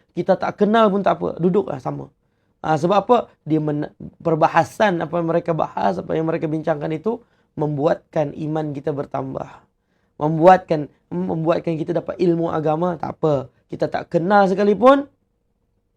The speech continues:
do-, join. Ha, tu yang pertama. Yang kedua ialah, sebelum ni kita dah bahas. Yang kedua, jangan engkau mendengar perkataan mereka yang jahat-jahat.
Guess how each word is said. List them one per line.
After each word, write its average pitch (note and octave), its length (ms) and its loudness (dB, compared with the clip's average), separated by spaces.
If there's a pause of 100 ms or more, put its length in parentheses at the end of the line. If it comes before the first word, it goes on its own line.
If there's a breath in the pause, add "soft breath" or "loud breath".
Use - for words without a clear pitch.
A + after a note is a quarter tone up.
(160)
do-, D#3+ 320 0
join. D3 420 -2 (320)
Ha, D3+ 300 6
tu D#3 80 2
yang C#3+ 100 6
pertama. C3+ 400 -2 (420)
Yang C#4 360 8
kedua G#3+ 440 10
ialah, A3 480 8 (420)
sebelum D#3 400 2
ni D#3 160 4
kita E3+ 160 2
dah D#3 140 4
bahas. D#3+ 340 4 (1300)
Yang G#3+ 320 6
kedua, G3 560 8 (260 soft breath)
jangan G#3 960 8
engkau G#3 720 6
mendengar G3 560 4
perkataan F#3 680 2
mereka F3 320 0
yang G3+ 180 -4
jahat-jahat. F#3+ 640 -4